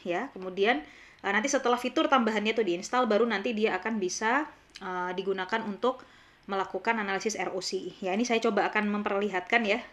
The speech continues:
eh, user interface-nya seperti apa. <clears throat> Ya, jadi,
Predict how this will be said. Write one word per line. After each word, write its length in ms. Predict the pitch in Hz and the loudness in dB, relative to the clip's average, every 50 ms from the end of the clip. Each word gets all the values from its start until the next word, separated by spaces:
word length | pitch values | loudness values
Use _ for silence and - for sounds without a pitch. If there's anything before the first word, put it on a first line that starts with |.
| - - | -8 -4
eh, 240 | 185 180 180 180 | -4 -2 -2 -2
user 320 | 190 185 190 180 - 208 196 | 0 0 0 0 0 -4 -4
interface-nya 560 | 190 185 180 190 - - 202 196 208 208 202 | -4 -4 -6 -6 -4 -4 -4 -2 -2 -4 -4
seperti 320 | - - 190 185 - 180 | -4 -6 -8 -8 -6 -6
apa. 320 | 175 - - 175 165 - - - - - - - - - - - - - - _ _ _ _ | -6 -4 -4 -4 -4 -4 -8 -20 -20 -20 -20 -20 -20 -20 -20 -20 -20 -20 -20 _ _ _ _
<clears throat> 1160 | - 302 - 311 349 339 - 349 320 247 170 - - - - - 247 214 - 208 208 - - - | 8 10 10 10 10 8 10 8 8 8 8 2 -10 -14 -4 -2 -2 -2 -2 -6 -10 -8 -6 -2
Ya, 160 | 208 190 180 | 0 0 2
jadi, 320 | 190 190 196 285 294 294 | 2 4 4 4 2 2